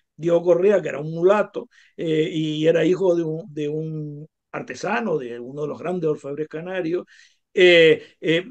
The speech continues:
él, se, eh, él quería casarse con una, eh, persona de la burguesía de origen genovés, eh, y, eh, y, y ella quería también, ella estaba, ¿no?, locamente enamorada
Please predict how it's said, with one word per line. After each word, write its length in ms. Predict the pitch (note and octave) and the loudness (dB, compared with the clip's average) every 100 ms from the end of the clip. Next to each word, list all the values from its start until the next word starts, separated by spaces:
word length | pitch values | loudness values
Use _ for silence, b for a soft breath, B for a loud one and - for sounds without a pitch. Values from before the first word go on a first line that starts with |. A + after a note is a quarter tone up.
| - - | -20 -2
él, 200 | F3 F3+ | 0 2
se, 160 | G#3+ | 2
eh, 260 | G#3+ F3 F#3 | 4 2 2
él 240 | E3+ E3+ - | 0 -2 0
quería 300 | F#3 F3+ F#3 | 4 4 2
casarse 480 | F#3+ G3 G3+ A3 | -2 -4 -4 -6
con 180 | A#3+ G#3 | -2 -2
una, 360 | G#3 G#3+ A3+ A#3+ B B | 0 -2 -2 -4 B B
eh, 220 | - E3+ | 0 0
persona 420 | E3 D#3 E3 F3 A3 | 2 -2 -2 2 4
de 60 | |
la 100 | B3 | 4
burguesía 580 | G3 F3 D3 D#3+ F#3+ A#3+ | 2 0 -2 -2 0 4
de 120 | A3 | 4
origen 260 | D#3 D3 D#3+ | 4 -2 -4
genovés, 520 | E3+ E3+ D#3 G#3+ F4 _ _ _ _ _ | -6 -4 -2 -4 -6 _ _ _ _ _
eh, 880 | D#3 D3 D3 C#3 C#3 C3 C3 B2+ B2 C3 B2+ _ _ _ _ - | -4 0 0 -2 -6 -6 -8 -10 -12 -14 -18 _ _ _ _ -2
y, 300 | A3 C4+ G4 | 2 2 4
eh, 560 | G3+ F3+ E3+ D#3+ D#3+ - | 6 8 8 6 2 -4
y, 400 | E3+ E3 D#3 - | -10 -6 -8 -8
y 320 | E3+ D#3+ D3+ | -6 -4 0
ella 240 | D3+ F3 F3+ | 2 2 2
quería 260 | G3 G#3+ | 4 4
también, 380 | A#3 A3 D4 D4+ | 2 -2 -6 -8
ella 160 | E3 C#3 | -6 -6
estaba, 340 | D#3 D#3 E3 | -4 -4 -4
¿no?, 140 | E3+ - | -6 -8
locamente 600 | E3 E3 E3+ E3 F3+ F3 | 0 0 0 -8 -6 -6
enamorada 600 | F3 F3 E3+ F#3+ G3+ | -4 -6 -4 -2 -4